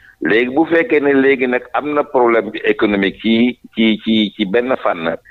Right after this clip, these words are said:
yëf yi commencé wàññeeku. Ñun la yëf yi dëkk bi dafa dëgër, amul xaalis. Bu amul demee ba ci kanam, kanam, bu yëpp, yëpp doxul, yëpp, yëpp taxaw. Donc, euh,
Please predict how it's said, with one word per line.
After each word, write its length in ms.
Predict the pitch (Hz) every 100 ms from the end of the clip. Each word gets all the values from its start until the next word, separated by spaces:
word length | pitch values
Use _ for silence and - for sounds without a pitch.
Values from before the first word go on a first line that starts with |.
| _ _
yëf 240 | 101 110 -
yi 80 | 113
commencé 460 | 113 107 101 -
wàññeeku. 480 | 92 90 87 80 69
Ñun 240 | 80 95 95
la 80 |
yëf 220 | 95 92 92
yi 80 | 87
dëkk 280 | 82 90 87
bi 80 | 87
dafa 220 | 85 90
dëgër, 320 | 82 82 87 85
amul 200 | 82 78
xaalis. 260 | - - - _ _ _ _
Bu 120 | - -
amul 320 | 123 135 131
demee 280 | 123 123 123
ba 120 | 123
ci 120 | 123 120
kanam, 300 | 120 117 113
kanam, 320 | 113 110 107
bu 80 | 107
yëpp, 200 | 120 117
yëpp 260 | 117 123 117
doxul, 280 | 110 101 104
yëpp, 180 | 117 - -
yëpp 220 | 123 -
taxaw. 300 | 82 73 71 - _ _ _ _ -
Donc, 240 | 82 78
euh, 220 | 90 120